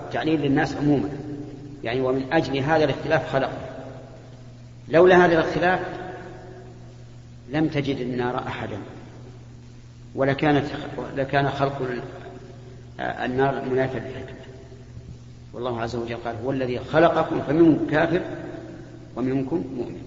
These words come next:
فهذا، هذا، هذه المقالة غلط. لكن لا شك أن الناس يختلفون في العلم، يختلفون في الفهم، يختلفون في التقوى،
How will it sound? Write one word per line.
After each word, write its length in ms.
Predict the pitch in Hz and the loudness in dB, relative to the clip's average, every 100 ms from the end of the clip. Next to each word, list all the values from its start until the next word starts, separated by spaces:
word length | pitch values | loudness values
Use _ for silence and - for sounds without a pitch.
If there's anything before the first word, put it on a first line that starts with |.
| - - - - - - - - - - - - - | -16 -16 -16 -18 -18 -18 -20 -20 -20 -20 -18 -14 -4
فهذا، 260 | 135 - | 2 2
هذا، 380 | - 123 147 131 123 - | 2 2 2 4 0 -2
هذه 220 | - 135 127 | -2 0 2
المقالة 380 | 127 - 85 | 2 0 -2
غلط. 240 | 127 160 123 - - - - - - - - - - - | 0 -2 -2 -8 -12 -14 -16 -16 -18 -18 -18 -18 -18 -2
لكن 260 | 135 139 147 | 0 2 6
لا 140 | 185 | 6
شك 180 | 196 196 - 147 | 6 2 2 4
أن 120 | 139 | 6
الناس 340 | 135 139 139 | 6 4 2
يختلفون 560 | 139 151 156 180 175 143 | 0 0 0 4 4 4
في 60 | |
العلم، 300 | 127 131 135 - - - - - - - | 2 0 0 -4 -8 -12 -12 -14 -14 -14
يختلفون 480 | - 127 120 135 113 | -6 -4 0 0 0
في 80 | |
الفهم، 400 | 107 - 131 123 - - - - - 117 | -2 -2 0 0 -2 -8 -12 -12 -10 -8
يختلفون 480 | - 127 117 135 | -6 -4 0 -2
في 80 | 120 | -2
التقوى، 720 | - - 139 147 135 127 - | -4 -4 2 4 4 2 -4